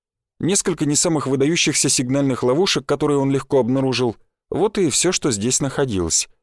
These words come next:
Вход в подземелье не изменился с момента, как Гал видел его в последний раз.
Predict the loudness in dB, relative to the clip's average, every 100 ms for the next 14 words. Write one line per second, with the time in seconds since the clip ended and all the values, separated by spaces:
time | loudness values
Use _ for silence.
0 | _ _ _ _ _ _ _ -12 -2 -2
1 | -2 -6 -2 0 0 0 0 -2 -4 _
2 | _ -2 0 0 0 0 0 0 0 0
3 | 0 0 -2 -2 -2 -2 0 0 0 -2
4 | -2 -2 0 -2 -2 -2 0 0 0 -2
5 | -2 -2 -4